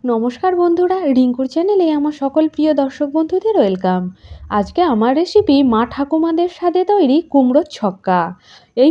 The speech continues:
পদটি গরম গরম লুচি, পরোটা এবং রুটির সাথে খেতে just অসাধারণ লাগবে। কুমড়োর ছক্কা তো অনেকভাবে বানিয়েছেন, আজ আমার মতো করে বানিয়ে দেখুন, আশা করছি আপনাদেরও ভীষণ ভালো লাগবে।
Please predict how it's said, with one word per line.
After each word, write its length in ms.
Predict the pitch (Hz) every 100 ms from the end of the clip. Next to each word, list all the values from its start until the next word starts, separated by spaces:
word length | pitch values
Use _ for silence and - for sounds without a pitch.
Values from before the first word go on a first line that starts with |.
| 320
পদটি 360 | 240 240 370 294 247
গরম 300 | 233 214 240
গরম 220 | 254 294 320
লুচি, 340 | 254 247 302
পরোটা 520 | 294 220 208 247 302 226 233 240
এবং 140 | 254 254
রুটির 280 | 233 254 294 330
সাথে 200 | 320 330
খেতে 300 | 370 359 262 262 214
just 300 | 254 320 - - -
অসাধারণ 640 | 240 - 277 240 233 226
লাগবে। 440 | 208 180 175 175 175 185 _ _ _ _ _ 262
কুমড়োর 360 | 254 269 359 -
ছক্কা 360 | 262 247 - 339
তো 120 | 381 262
অনেকভাবে 480 | 262 381 349 349 339
বানিয়েছেন, 600 | 269 202 202 202 214 185 190 - _ _ -
আজ 180 | 277 294
আমার 280 | 226 220 233
মতো 220 | 269 370
করে 180 | 359 359
বানিয়ে 380 | 262 220 226 240
দেখুন, 300 | 240 247 381 440 -
আশা 240 | 214 311
করছি 280 | 330 381 - 403
আপনাদেরও 600 | 226 233 254 269 349 277 294 -
ভীষণ 380 | 262 262 381 349
ভালো 220 | 240 196 196
লাগবে। 400 | 185 180 180